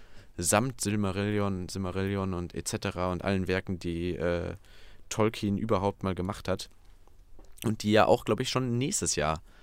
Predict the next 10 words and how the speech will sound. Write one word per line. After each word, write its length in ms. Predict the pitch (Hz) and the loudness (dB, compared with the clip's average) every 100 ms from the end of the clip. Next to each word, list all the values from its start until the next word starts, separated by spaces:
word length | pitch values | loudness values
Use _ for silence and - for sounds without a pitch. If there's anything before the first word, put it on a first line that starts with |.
| - - - | -20 -20 -6
dann, 320 | 85 87 78 | -4 -4 -6
äh, 480 | 92 95 98 92 - - | -2 0 2 0 -4 -10
veröffentlicht 520 | - - - 80 78 | -10 -8 -4 -6 -2
werden 240 | 78 76 78 | 0 0 0
soll 380 | 80 85 117 - | 0 0 0 -4
und 280 | 104 120 - | -2 -2 -2
ein 240 | - 104 - - | 0 0 0 2
unglaubliches 680 | 190 139 117 - 104 - | 4 6 6 6 0 0
Budget 400 | - 101 104 104 | -2 0 4 4
hat. 260 | 82 80 | 4 -2